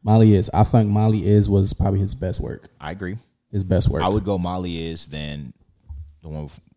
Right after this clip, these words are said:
Speaker 2: right after that was just Transition, and
Speaker 1: Yeah.
Speaker 2: then this one. Um, Second Coming is, like, right there, but I think he's,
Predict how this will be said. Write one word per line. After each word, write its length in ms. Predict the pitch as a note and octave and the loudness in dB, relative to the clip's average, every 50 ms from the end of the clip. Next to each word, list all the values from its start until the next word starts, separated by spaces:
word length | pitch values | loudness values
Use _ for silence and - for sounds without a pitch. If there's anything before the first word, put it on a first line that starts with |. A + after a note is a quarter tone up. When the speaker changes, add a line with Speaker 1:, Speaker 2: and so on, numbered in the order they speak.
| _ _ _ _ _ | _ _ _ _ _
Speaker 2:
right 140 | - A#1+ C2 | -20 -16 -14
after 160 | D2+ - - | -14 -14 -14
that 60 | C2 C2 | -14 -14
was 140 | C2+ C#2 | -14 -14
just 180 | - - - - | -14 -14 -14 -12
Transition, 600 | - D2 C2+ C2 C2 E2 E2 - - B1+ C2 B1 - | -10 -10 -10 -8 -8 -8 -8 -8 -10 -12 -14 -14 -14
and 140 | - - F2 | -10 -6 -2
Speaker 1:
Yeah. 80 | F#2+ D2+ | -2 -2
Speaker 2:
then 120 | A1+ B1 | -2 -4
this 240 | B1 B1+ B1 - - | -6 -10 -12 -12 -12
one. 240 | A1+ A1 G#1 A1 - _ _ _ _ _ _ _ _ _ | -14 -18 -18 -20 -20 _ _ _ _ _ _ _ _ _
Um, 360 | - C2 C2+ C2 C2 C2 C2 - _ _ _ | -16 -14 -12 -10 -12 -12 -14 -16 _ _ _
Second 460 | - - - - A2+ A#2 - A2+ G2 | -10 -6 -2 -2 -2 -2 0 -2 -2
Coming 320 | - G#2 G2 F#2 F2+ E2+ D#2+ | 0 0 0 2 2 0 0
is, 160 | D#2+ D2+ - | -2 -4 -6
like, 180 | D2 D2 C2+ - - | -6 -8 -8 -12 -14
right 880 | - C#2 C#2+ D2 D2 D#2 E2 E2 E2+ E2+ F2 F2 F2 E2+ E2+ E2+ E2 D#2+ - _ | -20 -20 -20 -18 -14 -10 -8 -6 -4 -4 -4 -2 -2 -2 -2 -4 -4 -6 -10 _
there, 640 | - E2+ E2+ F2 F#2+ G2+ G#2 A2 A2+ A2+ A#2 B2 B2 | -10 -8 -6 -4 -2 -2 -2 -2 -2 -2 -2 -4 -4
but 500 | A2 E2+ - F2 D#2+ D#2 D2 C#2 - - _ _ _ _ _ _ _ _ _ - | -2 2 2 2 2 0 -4 -6 -8 -12 _ _ _ _ _ _ _ _ _ -4
I 80 | - G2 | -4 -2
think 220 | - - E3 E3+ | 0 0 -2 -2
he's, 220 | - D3+ B2+ G2+ | -2 -2 -2 -4